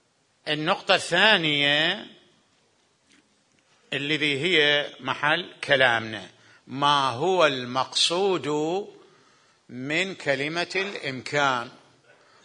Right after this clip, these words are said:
قلنا الإمكان الذي قلناه، المقصود من الإمكان مرة يستعمل بمعنى يقابل الاستحالة، يعني غير مستحيل،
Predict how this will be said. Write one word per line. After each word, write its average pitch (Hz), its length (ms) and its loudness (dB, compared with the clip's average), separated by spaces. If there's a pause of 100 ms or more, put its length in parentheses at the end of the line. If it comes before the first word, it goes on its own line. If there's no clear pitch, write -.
(140)
قلنا 165 640 2
الإمكان 139 960 0 (460)
الذي 120 320 -4
قلناه، 120 760 -4 (2000)
المقصود 151 640 2
من 160 160 -2
الإمكان 147 760 0
مرة 151 640 -2 (240)
يستعمل 139 800 -4
بمعنى 139 760 -6
يقابل 147 560 -4
الاستحالة، 143 1000 0
يعني 120 260 -8
غير 131 240 -4
مستحيل، 120 600 -6